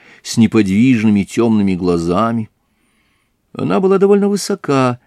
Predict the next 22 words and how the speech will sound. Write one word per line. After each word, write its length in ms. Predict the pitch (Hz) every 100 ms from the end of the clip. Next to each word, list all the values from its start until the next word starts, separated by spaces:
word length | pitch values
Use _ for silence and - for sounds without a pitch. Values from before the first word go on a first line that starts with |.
| _ _ _
все-таки 260 | - 120 -
он 300 | 127 120 131
был 240 | 127 143
на 260 | 139 120 113
две 200 | 110 127
головы 380 | 123 127 135 139
выше 420 | 185 165 - 104
ее. 320 | 98 95 92 - _ _ _
Тесно 600 | - 127 110 - 113 110
обняв 640 | 107 107 120 131 117 -
и 120 | 101 92
плавно, 800 | 98 110 123 123 113 95 90
длительно 800 | 85 87 98 120 117 92 92 95
кружа 640 | 90 101 92 90 117 120 110
ее, 460 | 101 95 95 95 - _ _ _ _
как-то 220 | 107 -
настойчиво 920 | 90 - - 113 139 151 - - 147
смотрел 720 | 135 139 139 127 135 135 123
на 60 | 110
нее 200 | 104 98
сверху 400 | - - 101 101
вниз. 640 | 95 107 143 120 - -